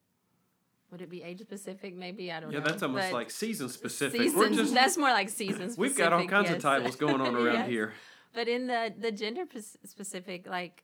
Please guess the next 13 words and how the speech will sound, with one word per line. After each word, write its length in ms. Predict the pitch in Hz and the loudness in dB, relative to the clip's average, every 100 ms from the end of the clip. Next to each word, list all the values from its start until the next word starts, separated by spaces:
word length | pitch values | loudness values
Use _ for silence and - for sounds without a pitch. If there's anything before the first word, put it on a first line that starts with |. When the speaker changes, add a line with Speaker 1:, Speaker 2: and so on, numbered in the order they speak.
| - | -14
Speaker 1:
uh, 120 | 190 - | -14 -14
sometimes 540 | 208 233 285 247 226 | -12 -10 -10 -10 -10
there, 160 | 202 196 - | -10 -12 -12
it's, 420 | 196 202 - _ _ _ _ _ - | -16 -18 -20 _ _ _ _ _ -14
you 100 | 196 | -10
know, 160 | 180 | -10
we, 400 | 175 175 170 170 165 _ _ _ _ _ _ _ _ _ | -10 -12 -12 -14 -16 _ _ _ _ _ _ _ _ _
we 100 | 214 | -6
may 100 | 208 | -4
not 140 | 196 180 | -4 -6
be 80 | 180 | -8
as 100 | 175 | -10
comfortable, 640 | 226 220 196 175 160 165 | -10 -10 -8 -8 -10 -12